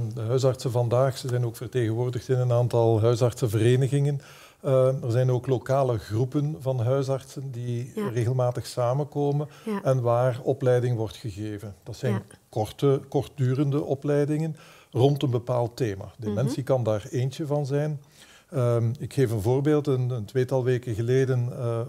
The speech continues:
Speaker 1: waren we bijvoorbeeld nog in het ziekenhuis in, eh, in Roeselare,
Speaker 2: Mhm.
Speaker 1: waar we met tweeëntwintig geriaters en met een drietal huisartsen samen waren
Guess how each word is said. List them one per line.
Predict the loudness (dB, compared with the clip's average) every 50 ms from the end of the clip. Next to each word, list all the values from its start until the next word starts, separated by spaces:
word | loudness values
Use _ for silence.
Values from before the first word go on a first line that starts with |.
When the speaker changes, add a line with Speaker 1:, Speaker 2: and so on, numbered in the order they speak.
| -4
Speaker 1:
waren | -2 0 0 0 0 -2
we | -2
bijvoorbeeld | -4 -6 -6 -6 -6 -4 -4 -4 -4
nog | -2 -2 0 0
in | -2 -2
het | -4 -4
ziekenhuis | -6 -6 -4 -2 -2 -2 -2 -2 -2 -4 -6 -6 -4
in, | -4 -2 -2 -2 -2
eh, | -4 -4 -4 -4 -6
in | -8
Roeselare, | -6 -6 -6 -6 -4 -2 0 0 2 2 2 2 0 -2 -4
Speaker 2:
Mhm. | -4 -6 -8 -10 -12 -14 _
Speaker 1:
waar | 0 2 2 4
we | 4 2
met | 0 -2 -2
tweeëntwintig | -2 0 0 0 0 -2 -2 -4 -4 -4 -6 -6 -4
geriaters | -4 -4 -2 -2 0 2 2 2 2 2 0 -2 -4 -4 -8 -14 -16 -18 -8
en | -4 -2 -2 0 -2 -2
met | -2 -2 -2 -2 -2
een | -2 -2 -2 -2 -4
drietal | -2 -4 -4 -2 0 0 0 2 2
huisartsen | 2 2 0 0 0 0 -2 -2 -4 -8 -10 -10
samen | -4 -2 0 0 2 2 2 2
waren | 2 2 0 0 -2 -4 -6